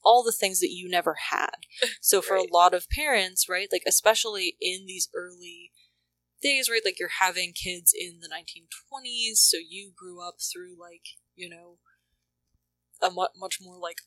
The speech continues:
Speaker 1: austere <laughs> society and situation. It becomes a,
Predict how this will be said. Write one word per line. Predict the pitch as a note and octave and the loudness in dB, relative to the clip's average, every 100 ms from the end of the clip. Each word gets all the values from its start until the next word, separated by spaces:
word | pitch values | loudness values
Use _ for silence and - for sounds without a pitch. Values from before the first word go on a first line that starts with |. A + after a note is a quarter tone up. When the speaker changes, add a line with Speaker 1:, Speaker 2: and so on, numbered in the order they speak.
| - | -12
Speaker 1:
austere | - - - - - - F3 E3+ | 0 0 2 -2 -8 -16 -14 6
<laughs> | - - - | 12 12 12
society | - F#4+ - D4+ D4 C4+ A#3 | 10 6 6 6 4 0 -2
and | G#3 | 0
situation. | G3+ - F#3 A3 A#3 B3 G#3+ G3+ G3 - - _ _ _ _ - | 0 -2 -4 -4 -4 -4 -4 -6 -10 -20 -20 _ _ _ _ -6
It | G3 F#3 - - | -2 -2 -4 -16
becomes | G3 - F3 F3+ - | -14 -10 -6 0 0
a, | E3+ F3 F3 | 0 -4 -18